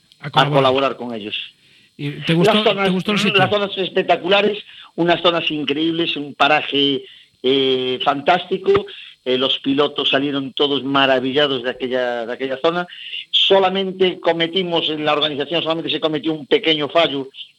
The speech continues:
Speaker 1: que fue que nos pasamos con el termostato. La verdad que no lo, no lo regulamos nada bien.
Speaker 2: <laughs>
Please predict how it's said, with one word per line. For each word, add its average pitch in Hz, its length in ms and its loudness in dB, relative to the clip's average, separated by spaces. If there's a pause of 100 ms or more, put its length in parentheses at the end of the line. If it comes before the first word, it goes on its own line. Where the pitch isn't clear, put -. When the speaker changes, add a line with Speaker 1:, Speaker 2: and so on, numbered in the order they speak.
Speaker 1:
que 135 120 0
fue 151 180 2
que 156 140 -4
nos 143 220 -2
pasamos 151 400 0
con 139 180 -2
el 127 100 -2
termostato. 113 480 -6 (640)
La 120 80 4
verdad 135 240 4
que 151 100 -4
no 165 160 0
lo, 165 100 0 (260)
no 180 160 2
lo 175 160 4
regulamos 165 600 0
nada 160 240 2
bien. 196 300 0
Speaker 2:
<laughs> 226 100 -2